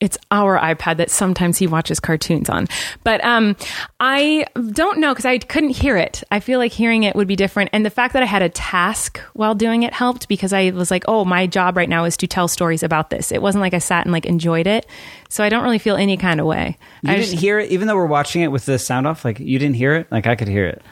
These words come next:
Speaker 1: No,
Speaker 2: You know what
Speaker 1: I
Speaker 2: I
Speaker 1: was
Speaker 2: mean?
Speaker 1: just, like, I was very stressed. I was, like, watching it going, like, "Oh my gosh, it's happening. And I want to tell a story about this prop and I want to tell a story about this thing. And I want to tell a
Speaker 2: You
Speaker 1: story,"
Speaker 2: don't
Speaker 1: like
Speaker 2: seem stressed.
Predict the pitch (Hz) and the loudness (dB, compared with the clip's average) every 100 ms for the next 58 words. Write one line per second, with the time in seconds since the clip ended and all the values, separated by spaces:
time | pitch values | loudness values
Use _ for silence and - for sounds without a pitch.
0 | - - - - 214 233 233 233 262 269 | -20 -20 -14 -4 -2 0 0 0 2 0
1 | 277 285 240 - 240 247 233 262 311 - | 0 -2 -2 -4 -2 -2 0 0 -2 -2
2 | - 226 151 - 202 196 190 208 196 196 | -2 0 0 -2 -2 0 0 -2 0 0
3 | 202 226 196 202 190 226 233 208 - 214 | 0 0 0 0 0 0 2 0 0 -4
4 | 214 214 214 214 190 190 196 214 202 202 | -2 -2 0 2 2 2 2 2 2 0
5 | 185 - 202 202 190 220 - 175 185 190 | 0 -2 -2 0 0 -2 -2 -2 0 0
6 | 196 202 208 202 196 214 190 180 185 202 | 0 -2 0 0 0 0 0 0 0 0
7 | 139 202 208 - 131 214 - - 80 - | 0 0 0 -2 -2 -2 -4 -8 -10 -10
8 | - | -16